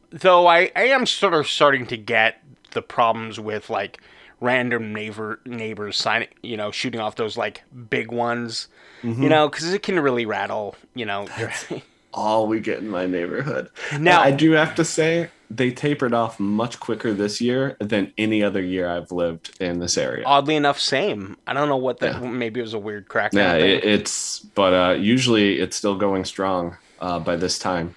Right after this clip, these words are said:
Speaker 1: Yeah,
Speaker 2: And,
Speaker 1: yeah,
Speaker 2: uh, it only
Speaker 1: usually.
Speaker 2: starts to taper off once we get to, like, early August.
Speaker 1: Yeah.
Speaker 2: Um,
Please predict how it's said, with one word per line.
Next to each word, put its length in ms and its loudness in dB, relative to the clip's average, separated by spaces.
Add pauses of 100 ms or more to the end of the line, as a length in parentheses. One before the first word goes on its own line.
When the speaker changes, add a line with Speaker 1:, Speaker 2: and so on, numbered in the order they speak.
(180)
Speaker 1:
Yeah, 240 2
Speaker 2:
And, 320 2
Speaker 1:
yeah, 120 4
Speaker 2:
uh, 40 0
it 160 0
only 140 4
Speaker 1:
usually. 20 0
Speaker 2:
starts 280 0
to 60 -4
taper 400 -2
off 240 -2
once 260 -6
we 60 -10
get 200 -4
to, 80 0
like, 220 2
early 300 0
August. 500 -4 (160)
Speaker 1:
Yeah. 280 -6
Speaker 2:
Um, 440 -4